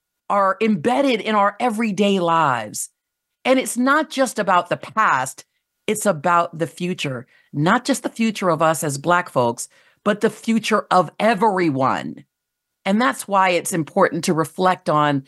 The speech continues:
the things that have shifted, the things that have been invented, and the things that we should be proud of, even when we're going through it.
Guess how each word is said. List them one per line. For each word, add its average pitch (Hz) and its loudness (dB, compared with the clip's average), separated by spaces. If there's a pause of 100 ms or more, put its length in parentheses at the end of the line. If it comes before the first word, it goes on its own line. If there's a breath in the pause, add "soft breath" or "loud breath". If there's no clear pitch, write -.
(280 soft breath)
the 170 -2
things 180 0
that 160 0
have 131 0
shifted, 247 0
the 180 -2
things 160 -2
that 156 2
have 147 -2
been 147 2
invented, 233 0 (300 loud breath)
and 262 0
the 247 4
things 254 0
that 220 -2
we 202 0
should 185 -2
be 196 -2
proud 175 0
of, 110 0 (320 soft breath)
even 254 2
when 220 0
we're 196 0
going 165 2
through 139 0
it. - -4